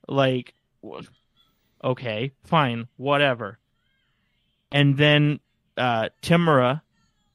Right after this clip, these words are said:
they promote to the S H L. "Oh, congratulations. Big accomplishment. You ready to come over?" And, like, yeah, maybe he signs a one-way contract. But I have this sneaking suspicion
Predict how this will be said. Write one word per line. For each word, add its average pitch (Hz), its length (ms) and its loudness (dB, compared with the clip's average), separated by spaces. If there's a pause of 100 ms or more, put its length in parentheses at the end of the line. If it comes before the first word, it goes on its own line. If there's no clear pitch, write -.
(140)
they 139 160 2
promote 143 460 2
to 151 100 -4
the 135 160 0
S 139 180 -4
H 123 240 -6
L. 175 340 0 (840)
"Oh, 247 400 4
congratulations. 160 1080 0 (200)
Big 151 200 2
accomplishment. 165 800 0
You 131 140 -8
ready 151 240 2
to 143 80 -8
come 151 180 -2
over?" 185 340 0 (440)
And, 170 120 0
like, 165 180 0
yeah, 135 180 2
maybe 147 340 0
he 143 140 -2
signs 131 320 -2
a 123 40 -2
one-way 120 300 -4
contract. 113 560 -8 (320)
But 139 180 0
I 147 400 2
have 135 460 0
this 123 180 -6
sneaking 175 540 -4
suspicion - 760 -12